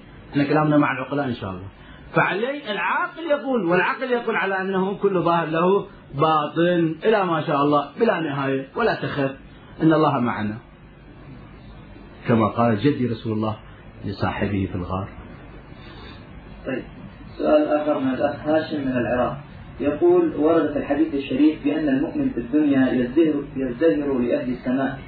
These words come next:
Speaker 2: كما تزدهر النجوم لأهل الأرض، فهل يمكن تفسير الحديث المنفي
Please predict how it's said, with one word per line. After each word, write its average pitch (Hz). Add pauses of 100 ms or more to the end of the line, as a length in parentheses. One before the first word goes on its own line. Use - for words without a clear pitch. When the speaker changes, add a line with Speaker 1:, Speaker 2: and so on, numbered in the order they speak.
(320)
Speaker 2:
كما 151
تزدهر 147
النجوم 139
لأهل 127
الأرض، 117 (640)
فهل 175
يمكن 139
تفسير 151
الحديث 139
المنفي 135